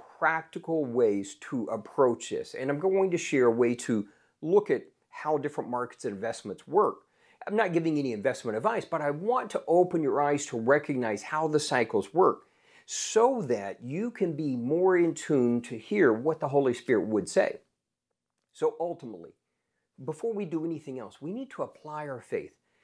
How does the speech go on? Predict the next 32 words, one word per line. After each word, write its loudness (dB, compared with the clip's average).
And -2
just -4
a -2
couple -6
of -2
suggestions -6
are -4
to -4
apply -4
our -2
faith -4
that 0
God -2
would 2
give 8
us 0
that -2
ability 2
to -4
be -2
separate, -6
to -8
be -2
distinct -4
is -16
truly -6
what -8
he -12
was -12
saying. -10
But -2
also, -4